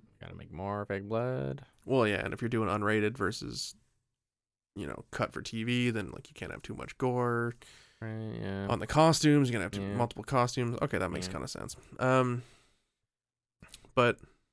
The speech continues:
Speaker 1: But yeah, not a ton of
Speaker 2: Wait, have
Speaker 1: gore
Speaker 2: we been
Speaker 1: and
Speaker 2: talking for two hours? What?
Speaker 1: No, we've only, almost been talking for one hour.
Speaker 2: Okay, gotcha.
Speaker 1: Yeah.
Speaker 2: That's the first hour.
Speaker 1: Yes.
Speaker 2: Gotcha, okay.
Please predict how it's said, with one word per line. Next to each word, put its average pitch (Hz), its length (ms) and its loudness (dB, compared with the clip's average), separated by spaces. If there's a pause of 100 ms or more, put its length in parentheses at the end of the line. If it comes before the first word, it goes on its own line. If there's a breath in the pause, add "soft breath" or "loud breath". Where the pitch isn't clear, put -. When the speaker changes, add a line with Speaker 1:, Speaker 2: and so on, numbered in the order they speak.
(840)
Speaker 1:
But 131 100 -2
yeah, 185 120 2
not 170 280 -2
a 220 40 -4
ton 160 220 -6
of 165 80 -2
Speaker 2:
Wait, 151 100 6
have - 80 6
Speaker 1:
gore 156 60 2
Speaker 2:
we 143 60 4
been 202 80 4
Speaker 1:
and 127 120 0
Speaker 2:
talking 131 260 -6
for 143 100 -8
two - 260 -8
hours? - 400 -14
What? 147 140 -10 (640)
Speaker 1:
No, 113 200 -2
we've 104 160 -2
only, 117 420 0
almost 123 460 -2
been 104 120 -4
talking 95 340 -4
for - 180 -8
one 95 200 -6 (100)
hour. - 200 -12
Speaker 2:
Okay, - 420 4 (280)
gotcha. - 360 -6 (180)
Speaker 1:
Yeah. - 100 -4 (180)
Speaker 2:
That's - 200 -4
the 113 180 0
first - 400 -4
hour. - 320 -8 (520)
Speaker 1:
Yes. - 360 -2
Speaker 2:
Gotcha, - 360 -6
okay. - 140 -10